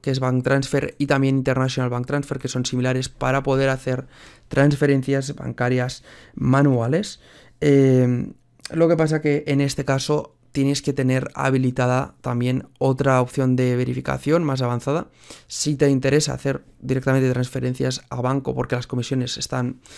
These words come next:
según como lo veas, mejor, pues, por ejemplo, en sepa no hay comisiones, pues bueno, básicamente tienes que habilitar, eh, o verificarte de ese proceso extra, que es un proceso de verificación un poco más avanzado, pero que tampoco es complicado.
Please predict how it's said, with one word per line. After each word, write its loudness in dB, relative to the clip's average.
según 2
como 2
lo 4
veas, 0
mejor, -2
pues, -4
por -2
ejemplo, 2
en 4
sepa 0
no 0
hay 0
comisiones, -2
pues -2
bueno, -6
básicamente -2
tienes -2
que -4
habilitar, -4
eh, 2
o 4
verificarte 0
de -2
ese 0
proceso -2
extra, -4
que 0
es -2
un -4
proceso 0
de 2
verificación -2
un 0
poco 0
más 0
avanzado, 0
pero 2
que 0
tampoco -4
es -4
complicado. -6